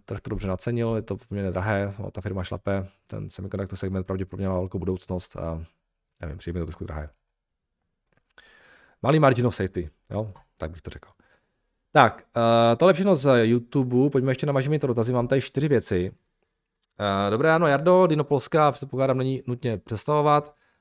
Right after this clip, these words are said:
Po výsledcích za čtvrtý kvartál proběhla docela hezká korekce a zvažují navýšení pozice. Akorát nevím, co si mám myslet o tom, že Dino kupuje sedmdesát dva procent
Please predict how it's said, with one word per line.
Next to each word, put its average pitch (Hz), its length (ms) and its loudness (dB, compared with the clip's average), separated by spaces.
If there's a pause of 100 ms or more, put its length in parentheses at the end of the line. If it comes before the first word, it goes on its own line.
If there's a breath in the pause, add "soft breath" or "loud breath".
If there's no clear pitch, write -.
Po 117 80 -12
výsledcích 123 320 -2
za 131 80 0
čtvrtý 123 260 -6
kvartál 117 320 0
proběhla 117 340 2
docela 113 420 2
hezká 104 420 2
korekce 117 440 -4
a 104 240 0
zvažují 101 440 -2
navýšení 101 400 -4
pozice. 151 540 0 (520 soft breath)
Akorát 120 320 0
nevím, 120 360 2
co - 200 -8
si - 160 -4
mám 117 180 2
myslet 113 240 -4
o 110 120 -8
tom, 110 160 -4
že 110 100 -2
Dino 107 340 -2 (880 soft breath)
kupuje 135 400 4
sedmdesát 127 340 0
dva 135 100 4
procent 127 420 -4